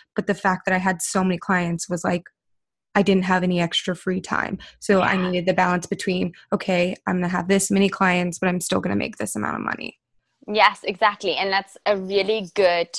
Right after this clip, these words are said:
Speaker 2: um, sign normally that you have to raise your prices. If you're so busy that you don't have time for yourself, then it's time for you to raise your prices. Because in the end of the day, you don't want to work with everybody that's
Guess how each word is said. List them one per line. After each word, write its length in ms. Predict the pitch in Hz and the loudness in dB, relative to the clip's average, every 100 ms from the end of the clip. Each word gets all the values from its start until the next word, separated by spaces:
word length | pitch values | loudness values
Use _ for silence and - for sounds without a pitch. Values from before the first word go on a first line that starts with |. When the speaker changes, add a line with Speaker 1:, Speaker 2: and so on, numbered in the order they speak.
| - - - - | -14 -20 -20 -6
Speaker 2:
um, 480 | 185 180 170 165 165 | 0 2 2 0 -4
sign 800 | - - 214 170 160 208 294 311 | -12 2 4 6 4 2 0 0
normally 460 | 254 240 240 294 311 | 2 2 0 0 0
that 160 | 226 | -2
you 60 | 196 | -6
have 180 | 185 196 | -8 -8
to 140 | - 170 | -8 -4
raise 320 | 156 156 160 | -2 -4 -8
your 80 | 156 | -6
prices. 640 | 143 151 - - - - - - - | -2 -2 -4 -12 -12 -16 -20 -20 -6
If 140 | 196 | -4
you're 220 | 196 294 | 2 0
so 280 | 302 262 247 | 2 4 4
busy 420 | 196 180 165 220 | 4 2 2 0
that 160 | 208 - | -2 -2
you 80 | 185 | 0
don't 160 | 180 | 0
have 200 | 180 196 | 0 -8
time 240 | - 170 175 | -6 -6 -6
for 120 | 185 | -8
yourself, 680 | 165 - 135 147 262 330 _ _ _ - | -10 -4 2 6 4 2 _ _ _ -2
then 240 | 190 190 | 0 2
it's 160 | 185 - | -2 -10
time 260 | 190 175 175 | -8 -8 -6
for 100 | 185 | -8
you 120 | 170 | -8
to 100 | - 160 | -10 -8
raise 320 | 160 147 - | -6 -6 -8
your 340 | 160 147 147 - - - | -10 -10 -10 -14 -20 -2
prices. 520 | 160 147 - 101 - | -2 -2 -6 -12 -8
Because 360 | 214 214 202 190 _ - _ - | -8 0 2 0 _ -20 _ -2
in 180 | 262 320 | 0 0
the 140 | 311 | -2
end 220 | 196 190 | -6 -6
of 40 | 175 | -6
the 100 | 165 | -4
day, 340 | 156 151 - | -2 -2 -4
you 180 | 170 233 - | -8 -12 -4
don't 240 | 233 302 - | -2 -2 -4
want 260 | 190 240 - | -6 -6 -8
to 100 | 165 | -8
work 160 | 151 - | -8 -8
with 120 | 160 | -12
everybody 380 | 147 139 143 156 | -12 -10 -8 -8
that's 220 | - - | -10 -12